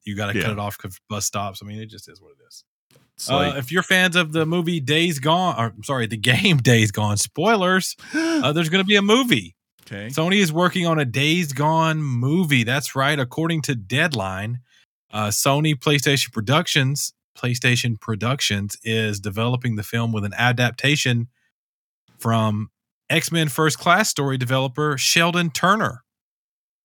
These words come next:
Speaker 1: The movie will be produced by Vendetta Productions and PlayStation Productions. According to the report, the movie will be a, quote, "love ballad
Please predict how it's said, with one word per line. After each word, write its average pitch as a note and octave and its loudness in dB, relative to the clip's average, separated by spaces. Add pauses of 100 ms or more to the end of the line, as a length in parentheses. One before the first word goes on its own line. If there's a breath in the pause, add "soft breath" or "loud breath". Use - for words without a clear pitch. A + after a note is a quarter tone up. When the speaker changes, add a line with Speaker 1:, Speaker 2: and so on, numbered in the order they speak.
(120)
Speaker 1:
The A#2+ 2
movie D3+ 4
will E3 2
be D3 2
produced C3+ 0
by A#2+ 4
Vendetta A#2+ 4
Productions A#2 -2
and B2 0
PlayStation A2 0
Productions. F#2+ -6 (400)
According D3+ 2
to D#3+ 4
the D3 0
report, C#3+ 2
the A#2 0
movie C3 2
will B2+ 2
be A#2+ 2
a, A#2 2
quote, B2+ 0 (160)
"love B2+ 2
ballad G2 -2